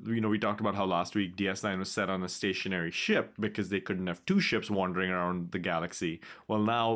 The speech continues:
with T N G having ended, we can have Voyager end up zooming off. And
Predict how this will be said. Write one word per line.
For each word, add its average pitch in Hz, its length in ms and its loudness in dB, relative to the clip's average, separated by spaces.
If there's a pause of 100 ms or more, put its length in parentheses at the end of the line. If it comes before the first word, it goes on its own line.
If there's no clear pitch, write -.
with 104 220 -4
T 113 160 0
N 104 120 2
G 147 140 2
having 101 300 2
ended, 90 320 0
we 104 100 2
can 139 280 0
have 123 140 0
Voyager 98 560 0
end 95 300 -2
up 90 240 -2 (460)
zooming 113 500 2
off. 90 420 -2 (600)
And 107 540 2